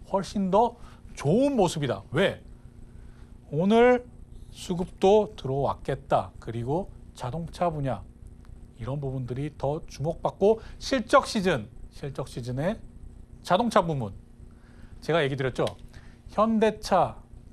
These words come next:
기아, 이번 이 분기 실적,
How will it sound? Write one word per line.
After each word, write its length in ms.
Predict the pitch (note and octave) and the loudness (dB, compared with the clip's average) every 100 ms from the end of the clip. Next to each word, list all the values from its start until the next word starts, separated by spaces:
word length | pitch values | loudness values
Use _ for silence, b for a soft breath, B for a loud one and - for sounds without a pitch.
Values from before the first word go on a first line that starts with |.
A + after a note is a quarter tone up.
| - | -20
기아, 480 | - - D3 C3+ F#2+ - - - - - - - - - - | -14 -4 2 2 0 -10 -20 -20 -20 -20 -20 -16 -16 -14 -10
이번 520 | D#3 D3+ D#3 E3 F#3+ - - C3 | -6 0 0 0 -2 -12 -14 -8
이 180 | C3 | -4
분기 280 | D#3 F3+ E3 | -2 -2 -2
실적, 520 | - D3 F3 F#3+ - | -2 0 4 4 4